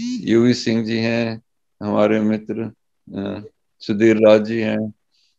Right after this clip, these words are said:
तो उस संस्कृति के इतिहास को बता के दोबारा से हमें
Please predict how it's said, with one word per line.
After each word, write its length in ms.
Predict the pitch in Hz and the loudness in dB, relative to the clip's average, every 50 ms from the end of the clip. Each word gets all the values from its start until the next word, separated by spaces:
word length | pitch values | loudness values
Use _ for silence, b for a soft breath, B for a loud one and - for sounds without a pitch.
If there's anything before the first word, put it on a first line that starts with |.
| _ _ _ _ | _ _ _ _
तो 140 | - 107 107 | 0 0 0
उस 340 | 110 113 117 117 - - - | 0 -2 -4 -6 -8 -10 -10
संस्कृति 680 | - - 120 113 120 - - 135 117 107 - _ 120 | -4 -2 -2 -2 -2 -2 -2 0 -2 -2 -4 _ -10
के 180 | - 117 113 113 | -6 -4 -4 -4
इतिहास 460 | 101 - 113 113 120 123 127 123 - | -4 -2 0 2 4 4 4 2 2
को 160 | - 127 113 | 0 0 0
बता 320 | 104 104 104 104 113 113 120 | 2 0 -2 0 2 0 0
के 220 | - - 123 113 | 0 -2 -4 -4
दोबारा 480 | 110 113 113 113 117 123 123 127 127 123 | -2 -2 0 2 4 4 4 4 0 0
से 200 | - - 117 110 | -4 -6 -6 -4
हमें 360 | 110 110 107 110 110 107 | -4 -4 -4 -4 -4 -6